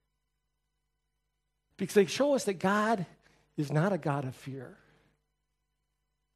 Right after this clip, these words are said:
And that he's a God of love and compassion and grace, but he does discipline us because he wants to do something amazing in our lives. He loves you so much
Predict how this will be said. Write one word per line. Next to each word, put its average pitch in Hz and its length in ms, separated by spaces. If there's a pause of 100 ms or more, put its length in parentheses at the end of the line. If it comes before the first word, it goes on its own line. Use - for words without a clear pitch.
(400)
And 170 100
that 185 40
he's 185 120
a 165 40
God 185 220
of 160 140
love 180 420
and 139 140
compassion 160 640
and 143 140
grace, 170 380 (280)
but 202 100
he 196 140
does 254 340
discipline 208 640
us 156 140
because 190 280
he 208 80
wants 240 300
to - 40
do 214 140
something 220 340
amazing 214 500
in 214 100
our 214 120
lives. 240 380 (240)
He 220 180
loves 233 380
you 247 140
so 269 300
much 277 380